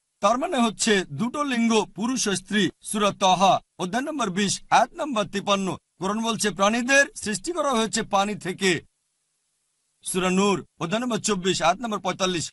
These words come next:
কোরআন বলছে যে মানুষও সৃষ্টি করেছে পানি থেকে। সূরা ফুরকান, অধ্যায় নম্বর পঁচিশ, আয়াত নম্বর চুয়ান্ন। এছাড়াও কোরআন বলছে জেনেটিক্স নিয়ে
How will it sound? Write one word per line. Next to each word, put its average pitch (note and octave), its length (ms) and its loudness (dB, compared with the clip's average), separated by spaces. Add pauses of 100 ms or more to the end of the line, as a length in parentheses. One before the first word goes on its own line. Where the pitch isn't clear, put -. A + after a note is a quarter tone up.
কোরআন G3 240 -2
বলছে A3+ 340 -2
যে A#3+ 280 0 (180)
মানুষও G#3+ 340 0
সৃষ্টি G3+ 300 -8
করেছে F#3 220 -6
পানি F3+ 220 -2
থেকে। D#3+ 340 -4 (180)
সূরা F3 220 -4
ফুরকান, F3 420 -2
অধ্যায় F#3 220 -4
নম্বর A#3 280 -2
পঁচিশ, F#3 460 -4 (300)
আয়াত F#3 260 0
নম্বর G3+ 360 -2
চুয়ান্ন। F#3 600 -2 (320)
এছাড়াও B3+ 540 2 (460)
কোরআন C#4+ 240 -6
বলছে A#3 340 0
জেনেটিক্স G#3 480 -2
নিয়ে F#3 240 0